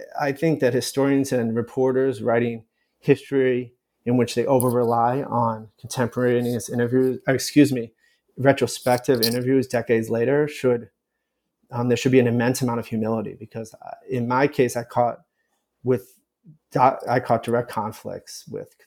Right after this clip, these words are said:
the, with what they told police then or said in affidavits then, um, compared to what they, um,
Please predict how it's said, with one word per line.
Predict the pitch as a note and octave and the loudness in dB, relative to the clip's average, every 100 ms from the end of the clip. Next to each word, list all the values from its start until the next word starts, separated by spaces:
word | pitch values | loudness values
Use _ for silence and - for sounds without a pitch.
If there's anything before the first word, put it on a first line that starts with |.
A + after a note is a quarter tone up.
| _ | _
the, | - G#1 - A#2+ _ _ _ _ - - _ - | -8 -8 -10 -16 _ _ _ _ -18 -18 _ -4
with | C3+ - | -4 0
what | B2 A#2 | -2 0
they | A2 | -2
told | - A#2 - | -2 -2 -2
police | B2 A#2 - | -2 0 2
then | B2+ A#2 | 2 2
or | A2 | -2
said | - A2+ | -2 0
in | A2 | 0
affidavits | A2 G#2+ G#2+ A2 A2 - | -2 -4 -4 -2 -2 -4
then, | A2 F#2+ G2+ _ _ _ _ _ _ _ | -8 -10 -14 _ _ _ _ _ _ _
um, | A2 G#2 G2 A#2 | -20 -18 -20 -18
compared | A#2 A2 A2+ G#2+ | -18 -14 -12 -10
to | - | -10
what | A2 A2+ A2 | -12 -12 -16
they, | - A2 G#2+ | -12 -8 -8
um, | - - A2+ | -10 -14 -20